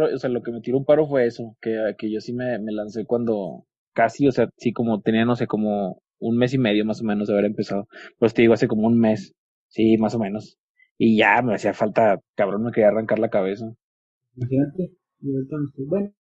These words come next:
Speaker 2: no me estoy viendo loco, pero algo, ya, ya, sí, sí se antoja. Te digo, y más porque aquí sin espacio personal, te digo que mi Manuel.
Speaker 1: Te, sí, te,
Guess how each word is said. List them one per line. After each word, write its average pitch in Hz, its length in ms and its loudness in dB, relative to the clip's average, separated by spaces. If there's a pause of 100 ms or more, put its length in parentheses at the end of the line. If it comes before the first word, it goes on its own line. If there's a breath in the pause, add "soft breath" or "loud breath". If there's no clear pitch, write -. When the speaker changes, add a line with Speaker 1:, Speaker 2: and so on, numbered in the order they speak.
(100)
Speaker 2:
no 202 180 -6
me 226 60 -4
estoy 233 180 -4
viendo 220 160 -2
loco, 202 260 -4
pero 285 140 -8 (400)
algo, 135 340 -10 (140)
ya, 107 200 -4
ya, 117 260 -2 (280)
sí, 135 440 -6 (540)
sí - 80 -10
se 143 120 -4
antoja. 139 360 -6 (360)
Te 131 80 4
digo, 143 180 6
y 139 60 4
más 127 180 0
porque 147 340 -10 (200)
aquí 127 340 -6
sin 135 300 -2
espacio 127 380 -8
personal, 123 460 -6 (440)
te 131 80 -4
digo 139 160 0
que 131 80 -4
mi 131 140 0
Manuel. 127 340 -2 (1200)
Speaker 1:
Te, 120 420 6
sí, 131 300 4
te, 113 260 2